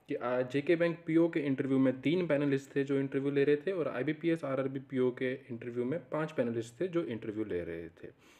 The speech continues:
इन दोनों में जो पूछे वाले, पूछे जाने वाले क्वेश्चंस थे वो मैंने आगे आप लोगों के साथ शेयर किए हैं और ये क्वेश्चंस आपको आपके आने वाले इंटरव्यू यानी कि आईबीपीएस हो गया या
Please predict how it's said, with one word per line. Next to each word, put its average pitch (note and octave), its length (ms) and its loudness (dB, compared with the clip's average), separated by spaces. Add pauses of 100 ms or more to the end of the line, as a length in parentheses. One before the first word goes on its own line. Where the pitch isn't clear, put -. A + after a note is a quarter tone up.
(160)
इन E3+ 160 0
दोनों F3+ 260 4
में F3+ 300 0
जो F#3 100 -2
पूछे D#3+ 320 -2
वाले, D3+ 400 6
पूछे D3 340 -4
जाने C3+ 220 4
वाले B2+ 220 4
क्वेश्चंस B2+ 560 -4
थे G3 40 -4 (160)
वो C3 100 0
मैंने A#2 220 0
आगे A2 220 0
आप A2 180 0
लोगों A2 200 0
के A2+ 60 -4
साथ A#2 100 -2
शेयर A2+ 300 0
किए C3+ 200 -2
हैं E3+ 180 -4 (280)
और C3+ 100 0
ये D3+ 120 2
क्वेश्चंस D3 360 0
आपको B2+ 280 2
आपके B2 240 0
आने C3+ 240 -2
वाले D3 240 4
इंटरव्यू B2+ 440 0
यानी A#2 260 -2
कि A#2+ 120 -6
आईबीपीएस C#3 680 -2
हो B2+ 100 0
गया B2 300 0
या A#2 300 -4